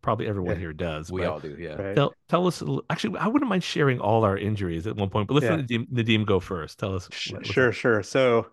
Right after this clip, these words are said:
Speaker 3: yeah, I mean, I just, I'm just a weekend basketball warrior. So,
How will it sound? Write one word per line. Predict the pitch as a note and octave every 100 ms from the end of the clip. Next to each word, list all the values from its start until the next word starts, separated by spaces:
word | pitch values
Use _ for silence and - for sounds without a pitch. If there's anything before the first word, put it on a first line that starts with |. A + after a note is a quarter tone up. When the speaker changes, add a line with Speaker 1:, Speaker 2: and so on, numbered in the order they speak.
| _
Speaker 3:
yeah, | C3+ A#2+
I | G#2+
mean, | G#2+ A2
I | A2 A2+
just, | A#2 A2+ - -
I'm | C#3+
just | D3+
a | B2+
weekend | A2 A#2 A#2 G#2+
basketball | G#2 F#2+ - G2
warrior. | F#2+ F#2 F#2 F#2
So, | - G#2+ G2+